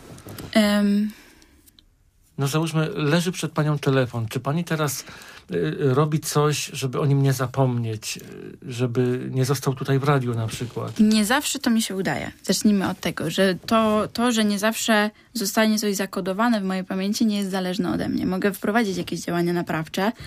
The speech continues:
Speaker 1: Za-, y, na przykład mam ileś przedmiotów, które są dla mnie, mm, no, kluczowe dla, mm, funkcjonowania. Na przykład jest to mój telefon ze względu też na to, że,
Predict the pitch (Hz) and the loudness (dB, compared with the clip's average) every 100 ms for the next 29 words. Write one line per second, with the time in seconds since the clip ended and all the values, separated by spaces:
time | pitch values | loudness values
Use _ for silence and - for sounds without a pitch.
0 | - - 202 185 185 175 190 185 - 190 | -16 -2 0 2 0 0 0 -2 -2 -2
1 | 190 185 - - - - - - 208 208 | 2 0 -2 -20 -20 -20 -18 -2 2 2
2 | 233 214 214 - 190 202 220 220 - 196 | 2 0 -2 -2 -2 -2 -2 -4 -2 -2
3 | 196 196 185 190 190 196 202 - - - | 0 0 2 2 2 0 -2 -8 -20 -20
4 | - - 190 190 190 190 - 202 208 190 | -16 0 2 4 2 0 0 0 0 0
5 | 202 156 - - _ _ 185 190 175 175 | 0 0 -8 -14 _ _ 0 2 2 0
6 | 170 _ - 185 175 - 196 180 196 185 | -4 _ -12 -4 -4 0 -2 0 0 0
7 | 175 175 208 247 202 180 240 220 180 196 | 2 2 2 0 0 -2 -2 -2 -2 -2
8 | 190 190 185 190 190 196 185 175 190 180 | -2 -2 0 -2 0 -2 -2 -2 0 -2
9 | 175 190 190 180 190 185 | -2 0 0 0 -2 -2